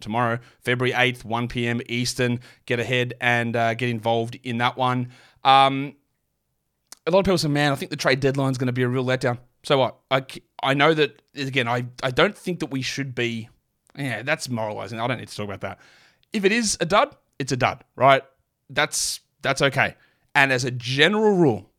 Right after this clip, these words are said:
the N B A trade deadline, as a general rule, it causes more players to lose fantasy value than it does players gain fantasy value.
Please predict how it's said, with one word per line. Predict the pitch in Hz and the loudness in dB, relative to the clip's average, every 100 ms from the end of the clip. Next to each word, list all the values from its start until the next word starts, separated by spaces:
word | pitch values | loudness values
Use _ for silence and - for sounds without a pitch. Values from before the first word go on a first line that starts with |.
| _ _ _ _ _ | _ _ _ _ _
the | - 101 | -10 -2
N | 120 | 0
B | 147 | 4
A | 151 156 | 6 4
trade | 151 147 143 | 4 2 4
deadline, | 131 117 98 98 | 2 0 -6 -10
as | - 107 | -8 -6
a | 113 | -4
general | 113 127 147 139 | 0 2 4 4
rule, | 131 107 95 _ _ _ _ | 4 2 -2 _ _ _ _
it | - 123 | -10 -8
causes | - 143 135 127 | -4 -2 -2 -2
more | 139 147 175 | 0 2 2
players | 208 - 185 175 160 - | 2 0 0 2 -2 -2
to | 147 | -4
lose | 117 117 135 170 - | -2 0 2 0 0
fantasy | 165 160 156 175 | 0 0 0 -2
value | 156 170 233 294 - _ - | 2 2 2 -4 -8 _ -6
than | 127 | -4
it | 127 | -2
does | 127 127 131 | 2 2 2
players | 123 - 127 123 120 | -2 0 2 2 -2
gain | 113 117 120 120 | -6 -4 -2 -2
fantasy | 120 104 104 - | -2 -4 -4 -8
value. | 98 92 92 | -8 -10 -12